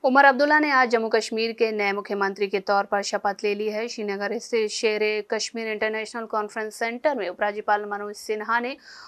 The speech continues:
उमर अब्दुल्ला को सीएम पद की शपथ दिलाई। सुरेंद्र चौधरी ने जम्मू कश्मीर के डिप्टी सीएम के रूप में शपथ ली है, जिस पर उन्होंने खुशी जाहिर करते हुए फारूक अब्दुल्ला और उमर अब्दुल्ला का शुक्रिया अदा किया।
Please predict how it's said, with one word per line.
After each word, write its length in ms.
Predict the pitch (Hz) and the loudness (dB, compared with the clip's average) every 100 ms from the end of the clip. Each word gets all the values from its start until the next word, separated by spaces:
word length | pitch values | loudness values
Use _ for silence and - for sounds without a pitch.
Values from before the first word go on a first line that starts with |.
| - | -2
उमर 160 | 247 277 | 4 4
अब्दुल्ला 380 | 247 254 269 285 | 4 2 0 0
को 240 | 254 190 | 0 -2
सीएम 280 | - 208 196 | -4 -4 -4
पद 160 | 202 202 | -6 -6
की 180 | - - | -10 -10
शपथ 280 | - 220 | -8 -6
दिलाई। 340 | 165 - 165 - _ - | -6 -4 -4 -4 _ -12
सुरेंद्र 400 | - 214 208 208 | -4 -2 -2 -2
चौधरी 400 | 214 196 196 254 | 0 0 0 -2
ने 160 | 285 330 - - - | -4 -6 -12 -20 0
जम्मू 240 | 254 269 | 2 4
कश्मीर 380 | 269 277 269 285 | 2 2 0 -4
के 160 | 277 277 | -4 -4
डिप्टी 280 | 247 247 | -4 -6
सीएम 260 | 240 226 214 | -4 -4 -4
के 260 | 208 196 196 | -4 -4 -4
रूप 220 | 208 214 | -6 -6
में 220 | 208 208 226 | -6 -6 -8
शपथ 520 | - - 233 214 190 220 | -14 -4 -2 0 -2 -6
ली 120 | 226 | -2
है, 180 | 294 - - - - - | -2 -4 -16 -20 -20 -4
जिस 180 | 240 302 | -2 2
पर 160 | 320 311 | 4 4
उन्होंने 380 | 294 294 294 | 4 2 -2
खुशी 300 | 294 285 277 | -2 -4 -2
जाहिर 260 | 254 240 233 | 2 2 2
करते 300 | 233 202 202 | 2 2 0
हुए 60 | 202 | -4
फारूक 300 | 220 202 208 | -2 -2 -4
अब्दुल्ला 360 | 208 208 202 | -4 -2 -2
और 340 | 202 214 220 - | -2 -2 -6 -8
उमर 200 | 226 285 | -2 0
अब्दुल्ला 340 | 262 190 185 | 0 -2 -6
का 200 | 147 - - | -6 -10 -12
शुक्रिया 340 | 233 214 196 | -10 -4 -4
अदा 120 | 147 | -4
किया। 260 | 214 - 165 | -8 -12 -18